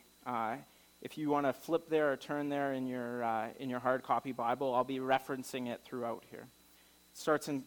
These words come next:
verse five. "Blessed are those whose strength is in you, whose hearts are set on pilgrimage. As they pass through the valley of Baca, they make it a place of springs.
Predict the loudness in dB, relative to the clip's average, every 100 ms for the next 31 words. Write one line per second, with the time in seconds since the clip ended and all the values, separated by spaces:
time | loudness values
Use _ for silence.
0 | -4 -2 -2 0 0 2 -2 -6 -20 _
1 | _ _ _ -20 -6 4 8 8 6 4
2 | 6 8 6 4 2 -2 -6 -6 -6 -4
3 | -4 -4 -6 -6 -4 -4 -4 -8 -12 -20
4 | _ _ -20 _ -2 0 0 -2 4 6
5 | 6 2 -4 -4 -4 2 2 2 -2 -6
6 | -4 -4 -4 -4 -8 -12 -18 -20 _ -20
7 | -20 -2 2 6 6 8 10 10 6 0
8 | 2 4 8 10 10 8 4 4 4 4
9 | 0 -6 -8 -14 -20 -18 2 4 8 6
10 | 6 0 0 0 0 -4 -8 -10 -6 -4
11 | -4 -8 -14 -20